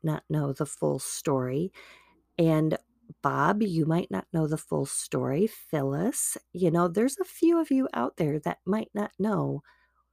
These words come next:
the full story of Tada Sunday. It is not a national event, and it is not a Wisconsin state event.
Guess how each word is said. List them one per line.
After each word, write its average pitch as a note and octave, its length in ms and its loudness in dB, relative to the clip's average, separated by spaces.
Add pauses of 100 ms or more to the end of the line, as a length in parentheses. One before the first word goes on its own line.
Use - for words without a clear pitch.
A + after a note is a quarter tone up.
(240)
the F#3+ 80 6
full F3 340 2
story D#3 580 -2 (120)
of D#3+ 200 -2 (200)
Tada C3+ 460 -4
Sunday. D#3 600 -2 (1120)
It B3+ 240 6 (160)
is A3 480 4
not F#3+ 420 -2 (120)
a F#3+ 100 2
national D#3+ 840 0
event, C#3 720 -4 (120)
and D#3 140 0
it E3 120 2
is D3+ 260 0
not D#3 460 -4 (200)
a D3+ 380 0 (120)
Wisconsin D3+ 800 0
state - 760 -2 (100)
event. C#3 600 0